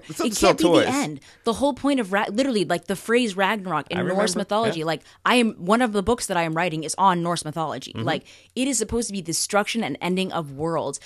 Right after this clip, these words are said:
Speaker 2: This whole movie literally just looks like it's gonna be a fun, like, merry-go-ride.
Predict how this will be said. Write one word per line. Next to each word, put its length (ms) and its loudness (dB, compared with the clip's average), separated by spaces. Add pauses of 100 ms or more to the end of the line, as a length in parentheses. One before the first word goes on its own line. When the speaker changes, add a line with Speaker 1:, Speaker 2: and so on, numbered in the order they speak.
(140)
Speaker 2:
This 180 0
whole 220 0
movie 280 0
literally 540 -2
just 160 -6
looks 80 -8
like 140 -6
it's 100 -6
gonna 180 -4
be 300 -8
a 60 -2
fun, 500 -2 (220)
like, 180 -4
merry-go-ride. 800 -2